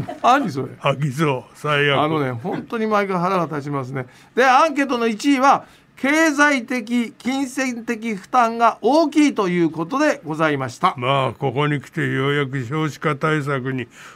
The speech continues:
Speaker 2: 動き出したから、解消されるといいけどな。
Speaker 1: ね、まあ、手を打つのが遅すぎる感じは拭えませんけど、これね。ということで、今日の講義は以上でございます。締めの方に行っちゃってください。お願いしますよ。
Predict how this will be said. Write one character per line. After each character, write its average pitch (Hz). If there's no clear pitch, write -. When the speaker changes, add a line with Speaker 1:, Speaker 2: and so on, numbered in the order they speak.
Speaker 2:
動 156
き 147
出 156
し -
た 139
か 131
ら、 190
解 151
消 160
さ 156
れ 151
る 156
と 143
い 160
い 185
け 175
ど 147
な。 208
Speaker 1:
ね、 233
ま 160
あ、 139
手 208
を 185
打 190
つ 185
の 170
が 147
遅 170
す 208
ぎ 214
る 202
感 196
じ 190
は 196
拭 196
え 254
ま 233
せ 233
ん 196
け 160
ど、 139
こ 123
れ 131
ね。 233
と 277
い -
う 320
こ 330
と 320
で、 185
今 302
日 -
の 269
講 233
義 233
は 226
以 269
上 285
で 247
ご 226
ざ 220
い 208
ま 190
す。 -
締 247
め 277
の 285
方 285
に 262
行 220
っ -
ち 226
ゃ 269
っ 262
て 269
く 262
だ 254
さ 247
い。 -
お 180
願 262
い 254
し 254
ま 269
す 220
よ。 202